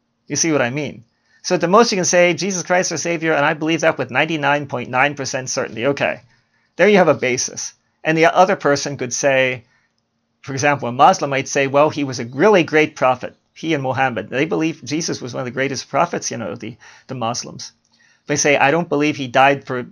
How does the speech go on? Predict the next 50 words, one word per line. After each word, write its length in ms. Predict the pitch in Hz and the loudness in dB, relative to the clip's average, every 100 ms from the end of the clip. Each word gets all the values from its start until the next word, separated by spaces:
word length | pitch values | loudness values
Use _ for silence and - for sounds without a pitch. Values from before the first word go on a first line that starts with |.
| _ | _
for 240 | _ 139 123 | _ -6 -4
our 220 | 117 113 | -4 -4
sins." 480 | - 117 - - - _ _ _ _ _ _ - | -4 -6 -6 -12 -14 _ _ _ _ _ _ -10
And 60 | |
a 60 | 135 | 0
Muslim 320 | 135 160 160 | 4 4 4
might 180 | 143 139 | 2 2
say, 160 | - 151 | 4 4
"I 60 | |
believe 300 | 131 160 170 | 4 2 6
that 180 | 190 214 | 4 4
with 100 | 156 | 2
a 60 | 143 | 0
hundred 180 | 143 | -2
percent 320 | - 131 131 123 | -4 -8 -8 -6
certainty." 320 | 127 85 123 | -6 -6 -4
There 160 | 127 | -2
too, 160 | 143 175 | -2 -4
you 60 | 175 | -4
say, 160 | 131 | -4
"Well, 140 | 131 135 | -4 -4
you, 200 | 131 - | -6 -10
can 120 | - | -12
you 100 | 320 | -6
really 180 | 330 294 | -2 -2
be 100 | 240 | 2
a 60 | 220 | 4
hundred 160 | 240 | 4
percent 260 | 185 160 147 | -2 -4 -6
sure?" 100 | 165 | -6
Well, 400 | 240 233 240 233 | 0 2 2 2
no, 140 | 214 | 0
say 200 | 190 185 | -2 0
ninety-nine 440 | 165 156 139 127 117 | 2 2 0 -4 -8
percent. 380 | 117 - - - - - - | -10 -14 -14 -18 -20 -20 -2
At 140 | 185 170 | 0 2
least 340 | 240 269 - | 2 2 -2
then, 280 | 98 - 131 _ _ - | -6 -8 -14 _ _ -4
you've 220 | 156 156 170 | -2 2 4
opened 320 | 185 170 151 | 4 2 -4
the 80 | 123 | -4
door. 460 | 131 120 64 - _ _ _ _ _ | -2 -2 -4 -8 _ _ _ _ _
Each 240 | 208 240 208 | 0 0 2
one 140 | 196 | 2
has 100 | 175 | 2
admitted, 460 | 147 147 143 131 - | 0 0 0 -2 -6
"I 160 | 123 123 | -8 -8
could 400 | - - 185 139 | -8 -6 -6 -6
be 160 | 139 120 | -8 -6
wrong." 420 | 120 113 - | -8 -8 -10